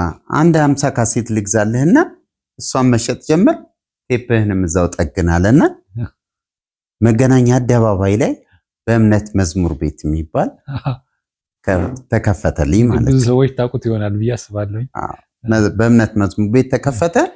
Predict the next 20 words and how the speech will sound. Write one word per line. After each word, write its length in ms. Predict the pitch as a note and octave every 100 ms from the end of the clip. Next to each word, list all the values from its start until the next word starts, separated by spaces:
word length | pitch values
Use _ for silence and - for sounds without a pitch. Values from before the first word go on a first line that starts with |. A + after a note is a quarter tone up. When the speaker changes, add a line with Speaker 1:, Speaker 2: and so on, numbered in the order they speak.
| _ _ _ _ _ _ _ _ _ _ _ _
Speaker 1:
ከተከፈተ 540 | C#3+ D3+ D#3 E3+ F#3 F#3+
በኋላ 280 | F#3+ A3 D4+ D4
መዝሙሩን 560 | D3 A2+ A#2+ B2 C3
እሸጣለሁ። 580 | C3 E3+ E3+ G3+ B3+ F#4 G4+ _ _ _ _ _
በኋላ 260 | A2+ A#2 A#2 A#2+
እንደውም 420 | G#2 A2 C#3+ C4 - - _ -
ነገሩ 420 | G#2 G#2 A#2 A2+ A2 G#2 F#2+
ሳየው 440 | - A2 G2+ B2 G#3+ D4+ -
መጽሔት 420 | B2 - - A2+ G#2
ሲጠይቁኝ 460 | - F#2+ A#2 C3+ G2
መጽሔት፣ 420 | E2+ - F2 E2+
ጋዜጣ 380 | G2 G#2 G#2+ - A2+
ሲጠይቁኝ 420 | - A#2+ A2+ C3
ጋዜጣ፣ 360 | F#2+ D#2 E2 - C#2+ - _ _ _ -
ጋዜጣ 240 | G#2 F#2+ -
ማንበብ 380 | A2+ G#2 G2 G2
ስለምወድ 560 | - F#2 F2+ A2+ A3 - - _ _ _ _ _ _ -
ጋዜጣ 340 | G2 F#2+ F#2+ F2+
እያመጣሁ 540 | D2 E2 E2+ F2 - E2+
መሸጥ 320 | D#2+ D2+ -